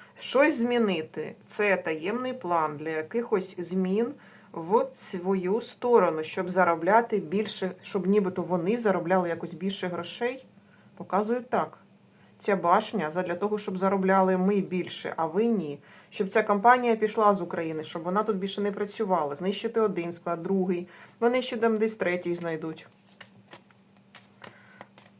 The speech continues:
Для чого Росія б'є по складам Optima Farm з ліками в Україні, Київ та Дніпро? Для чого? Розпач, важкість,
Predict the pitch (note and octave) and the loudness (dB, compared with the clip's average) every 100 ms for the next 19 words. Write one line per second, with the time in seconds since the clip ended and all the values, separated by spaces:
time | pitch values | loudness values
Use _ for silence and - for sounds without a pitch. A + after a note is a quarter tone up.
0 | - - - G3+ G#3 G#3 - G3 F3 E3 | -20 -14 -6 0 0 0 2 4 4 0
1 | E3 - A3+ G#3 D#3 E3+ - F3+ E3+ F#3 | -2 -2 2 2 0 -4 -6 -6 -2 2
2 | G#3 A3+ - F3 F3 - F3 E3 D#3 G3 | 2 2 -2 -6 -4 -4 -6 -2 0 2
3 | A3 A3+ - - - - - G3+ G3+ - | 2 -2 -8 -20 -20 -14 0 0 2 0
4 | G3 F#3+ - D#3+ D3+ D3+ D#3 F3 F3 E3+ | 2 2 0 -2 -2 -2 -6 -4 -4 -4
5 | D3+ D3 D#3+ E3+ D#3+ E3 F3+ D#3+ D3 C#3+ | -6 -6 -12 -14 -12 -6 -4 -4 -8 -8
6 | - G#3+ G3+ G3 D#3+ E3+ F3 - D3+ E3+ | -2 -2 -2 -4 -8 -6 -8 -10 -6 -4
7 | G3 - D#3+ D#3+ D#3+ - _ _ _ - | -4 -4 -6 -8 -16 -20 _ _ _ -20
8 | - - - - - - _ - F3+ D#3+ | -20 -20 -20 -20 -20 -20 _ -6 -4 -4
9 | D#3 - A3 A#3 - - - _ _ _ | -4 -4 -4 -4 -10 -12 -20 _ _ _
10 | _ _ _ - - D#3+ E3+ D#3 - - | _ _ _ -20 -18 -10 -4 -4 -4 -10
11 | - A3+ - - | -8 -8 -8 -16